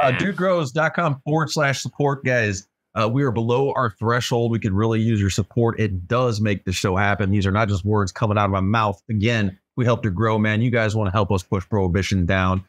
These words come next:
Speaker 1: This is not some conventional business, man. So I say, Scotty, <laughs> this is a weed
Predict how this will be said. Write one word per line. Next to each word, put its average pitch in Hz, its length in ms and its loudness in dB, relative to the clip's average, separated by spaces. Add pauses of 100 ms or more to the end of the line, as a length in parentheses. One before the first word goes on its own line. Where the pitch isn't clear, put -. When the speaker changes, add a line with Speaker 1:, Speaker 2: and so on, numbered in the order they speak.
(160)
Speaker 1:
This 165 120 0
is 117 140 2
not 107 200 -2
some 98 200 0
conventional 95 720 0
business, 107 560 0
man. 120 540 0
So 113 220 0
I 143 80 2
say, 139 280 -2
Scotty, 151 520 0
<laughs> 139 140 -2
this - 160 2
is 139 160 0
a 135 80 0
weed 131 460 0